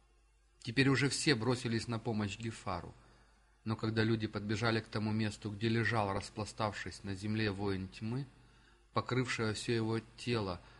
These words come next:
студнеобразная масса принялась делать резкие, судорожные движения, похожие на рывки сидящего на привязи рекина.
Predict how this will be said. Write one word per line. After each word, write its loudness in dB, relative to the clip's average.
студнеобразная 0
масса -2
принялась 2
делать 0
резкие, -4
судорожные -2
движения, 0
похожие 0
на 2
рывки -2
сидящего -2
на -2
привязи -2
рекина. -4